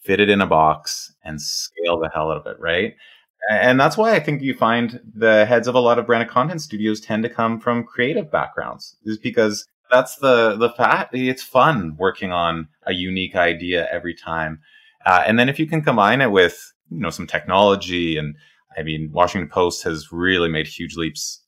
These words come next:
from a technology standpoint, even, even the signaling of, uh, Bezos being the owner, I mean, a tech, the top of the tech world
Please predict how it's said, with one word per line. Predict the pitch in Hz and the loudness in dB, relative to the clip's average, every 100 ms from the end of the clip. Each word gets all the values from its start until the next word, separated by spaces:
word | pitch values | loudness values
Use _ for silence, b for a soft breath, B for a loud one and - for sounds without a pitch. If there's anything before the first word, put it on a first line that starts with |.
| _ | _
from | - 85 | -8 -6
a | |
technology | 85 87 90 92 95 80 | -2 -2 2 2 0 -4
standpoint, | - 78 76 - 85 98 | -6 -6 -6 -6 -6 -2
even, | 110 98 82 - b b | 0 0 0 -6 b b
even | - 104 98 | -2 0 2
the | |
signaling | 82 - 95 95 87 80 | 0 -2 -2 0 -2 -2
of, | 76 73 _ | -4 -8 _
uh, | - 76 - | -10 -8 -2
Bezos | 90 85 80 - | -2 0 -4 -6
being | 85 80 | -8 -8
the | 78 - | -8 -6
owner, | 90 95 85 73 - | -4 -4 -4 -6 -8
I | |
mean, | 78 76 | -14 -12
a | 73 _ _ | -12 _ _
tech, | - - 82 - - _ 107 | -12 -8 -8 -10 -20 _ -6
the | 104 101 | -4 -2
top | 104 - 101 | 0 4 4
of | 101 | 2
the | |
tech | 104 127 95 - | 0 2 0 -2
world | 90 107 117 92 87 | 0 4 6 4 2